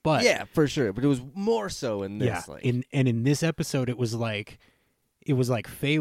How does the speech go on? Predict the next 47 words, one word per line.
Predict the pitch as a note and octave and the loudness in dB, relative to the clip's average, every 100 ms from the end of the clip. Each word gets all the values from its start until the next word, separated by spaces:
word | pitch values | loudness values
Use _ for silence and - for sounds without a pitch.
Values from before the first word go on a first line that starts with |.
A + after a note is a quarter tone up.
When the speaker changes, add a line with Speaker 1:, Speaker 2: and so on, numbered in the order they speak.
| - | 0
Speaker 1:
Faye | - C#3 | 0 2
was | F3 C#3+ A2 | 4 4 0
sitting | - D3 | 0 2
there | C3 G#2+ | 2 -2
calling | - C#3 C#3 A2+ | -2 0 0 0
him | |
on | A2+ G2+ | -2 -2
his | G2 | -6
hypocrisy, | - - A#2 A2 - F2 | -6 -2 -2 -2 -8 -6
right? | F2+ G2+ | -4 -4
She's | - C3 | -6 -8
like, | A2+ | -6
"Seriously, | - F#3 - G2+ | -2 -2 -2 -2
what | D3+ | -2
are | F3+ | -2
you | B2 | -4
doing? | G2 B2+ A2 - | -2 -2 -2 -6
Like, | A#2 A2+ | -10 -8
you're | B2 | -4
always | - F3 E3+ | 2 4 4
talking | D#3+ | 2
about | C#3+ B2 G#2 | 2 -2 -6
let | G#2+ | -10
the | |
past | - G#2 F2+ | -8 -8 -6
go. | - F#3 G3+ G3 | 0 2 4 4
You | D3 | 2
gotta, | A#2 A2+ G2+ | -2 -8 -6
like, | G#2 - _ _ - | -8 -8 _ _ -8
come. | - E3 | -4 -4
This | - E3+ | -2 -2
is | F3 | -2
your | F#2+ F#2 A#2+ E3+ | -6 -2 2 4
advice, | A2+ G#2 D3+ D3 | 2 0 0 0
dude." | - F2+ F#2+ - _ _ - | -6 -8 -8 -12 _ _ -6
And | D3 | -2
he's | B2+ B2+ | 0 0
like, | C3 G#2+ - _ _ _ _ _ | -2 -4 -10 _ _ _ _ _
"Yeah, | C#3 F3 - - | -2 -2 -4 -8
that's | D#3 - - _ _ _ - | -8 -8 -16 _ _ _ -4
how | D#3+ | 0
you | E3 C#3 | 2 4
know | C3 C#3+ | 4 2
it's | A#2+ - | 2 -2
right, | A#2 A2 - - _ _ _ - | -4 -4 -8 -20 _ _ _ -10
because | B2 B2+ A2+ F#2+ | -6 -2 -4 -4
Speaker 2:
Mm-hmm. | F2+ | -8